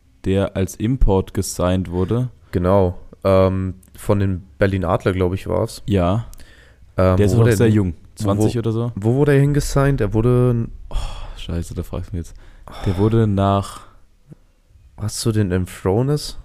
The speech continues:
Speaker 1: Nee, nee, nee. Ich check das mal kurz ab. Äh, der wurde
Speaker 2: Ja.
Speaker 1: auf jeden Fall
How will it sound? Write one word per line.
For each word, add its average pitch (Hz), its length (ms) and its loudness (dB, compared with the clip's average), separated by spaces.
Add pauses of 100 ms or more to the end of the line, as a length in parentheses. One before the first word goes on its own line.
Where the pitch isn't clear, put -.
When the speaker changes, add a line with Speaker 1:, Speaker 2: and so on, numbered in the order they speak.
Speaker 1:
Nee, 98 160 0
nee, 98 160 2
nee. 92 240 0 (1300)
Ich - 80 -20
check - 180 -6
das 110 140 -8
mal 107 120 -2
kurz 101 200 -6
ab. 127 280 -2 (140)
Äh, 101 300 0
der 104 160 0
wurde 127 160 4
Speaker 2:
Ja. 113 60 4
Speaker 1:
auf 110 120 -2
jeden 135 200 0
Fall 120 500 -2